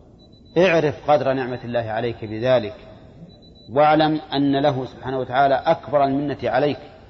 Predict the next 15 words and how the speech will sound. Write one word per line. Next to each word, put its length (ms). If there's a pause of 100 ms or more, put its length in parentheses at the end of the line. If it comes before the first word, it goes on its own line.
(760)
لأنه 440
لو 120
شاء 320
لا 140
زاغ 320
قلبك، 480
نسأل 200
الله 180
العافية. 420 (680)
"لو 120
شاء 360
ربك 360 (720)
كنت 320
أيضا 380
مثلهم، 600